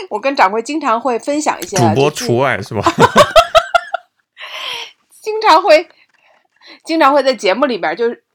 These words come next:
Speaker 1: 通过最新的这个一些信息啊，让大家了解到什么东西在赚钱。我们上期节目里提到了那个可达鸭，你知道吗？不是说一鸭难求吗？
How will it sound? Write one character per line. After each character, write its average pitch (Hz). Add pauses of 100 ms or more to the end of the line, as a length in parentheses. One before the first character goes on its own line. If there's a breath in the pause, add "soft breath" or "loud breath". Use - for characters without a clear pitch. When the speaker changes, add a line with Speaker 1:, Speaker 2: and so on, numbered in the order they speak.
(360)
Speaker 1:
通 311
过 285
最 349
新 330
的 208
这 269
个 190
一 -
些 254
信 254
息 233
啊， 170
让 208
大 220
家 214
了 196
解 214
到 185
什 196
么 202
东 220
西 220
在 214
赚 196
钱。 123 (260 loud breath)
我 220
们 269
上 440
期 330
节 254
目 294
里 196
提 -
到 277
了 226
那 262
个 208 (420 soft breath)
可 190
达 180
鸭， 262
你 196
知 170
道 185
吗？ 147 (260)
不 339
是 311
说 302
一 311
鸭 262
难 214
求 147
吗？ 170